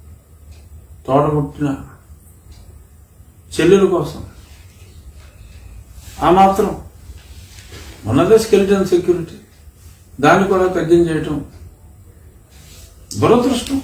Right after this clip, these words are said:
అంతకంటే మనం ఏం చెప్పుకుంటాం? మహిళలకు జగన్మోహన్ రెడ్డి గారు ఇచ్చే గౌరవం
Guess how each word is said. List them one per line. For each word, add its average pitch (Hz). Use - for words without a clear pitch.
అంతకంటే 170
మనం 151
ఏం 156
చెప్పుకుంటాం? 143
మహిళలకు 185
జగన్మోహన్ 175
రెడ్డి 165
గారు 165
ఇచ్చే 165
గౌరవం 226